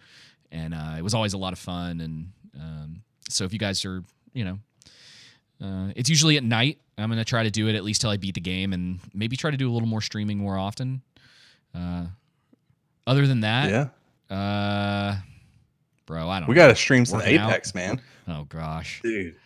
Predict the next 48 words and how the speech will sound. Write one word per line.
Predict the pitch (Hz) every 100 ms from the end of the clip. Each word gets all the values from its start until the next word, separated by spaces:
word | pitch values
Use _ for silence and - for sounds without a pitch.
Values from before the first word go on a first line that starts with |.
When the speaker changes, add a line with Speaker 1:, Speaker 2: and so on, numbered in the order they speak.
| _
Speaker 1:
<laughs> | - _
I | 135 - - - 160 -
haven't | 160 156
Speaker 2:
I |
need | 127 185
Speaker 1:
played, | 247 254 123
Speaker 2:
you | 139 110
to, | -
man. | 175 220
Speaker 1:
I | 123
haven't | 160 190
Speaker 2:
You | 226
Speaker 1:
played | 226 196
in |
a | 233
Speaker 2:
and |
Speaker 1:
couple | 135
Speaker 2:
Justin | 269
Speaker 1:
months. | 156 - 659 175 123
Speaker 2:
Poe. | -
Speaker 1:
I | 107
know. | 98 90 92 - _ - _ 131
Speaker 2:
Dude, | 151 135 -
that's | 139 170
okay. | 190 127 107 101 - - _ _
Y'all | 127 123 131
will | 139
be | 131
better | 120 117
than | 104 98
the | 98
Speaker 1:
My | 139 143
Speaker 2:
freaking | 95
randoms | 92 98 101 98 98
I'm | - _
playing | - 110
with, | 123 127
'cause | 113
at | 107 98
Speaker 1:
<laughs> |
Speaker 2:
least | 110 120 127 - - _ _ -
I'd | 110 110
be |
able | 113 110 107
to |
communicate | - 95 104 113 120
with | 127 123
y'all. | 135 135